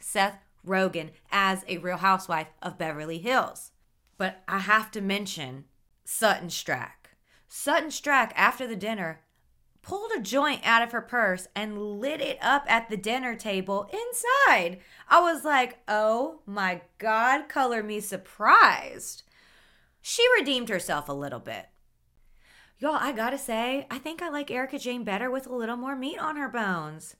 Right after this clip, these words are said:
She looks great and she's really slimmed down, but I was watching old Beverly Hills Hou-, episodes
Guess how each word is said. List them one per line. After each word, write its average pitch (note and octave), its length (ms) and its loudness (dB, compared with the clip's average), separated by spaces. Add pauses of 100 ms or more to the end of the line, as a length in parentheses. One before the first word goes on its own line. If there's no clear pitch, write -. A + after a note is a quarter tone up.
She - 160 -6
looks A#4+ 240 -2
great F3 460 -2
and G3+ 100 -8
she's G3+ 220 -8
really F3+ 240 -4
slimmed A#3 320 -6
down, G3+ 360 -2
but F#3+ 200 -2
I A3 100 2
was D4 160 -6
watching D#4+ 420 -8 (380)
old E3+ 380 -4
Beverly C4 360 0
Hills C4+ 260 -4
Hou-, B3 220 -4
episodes D4 640 -4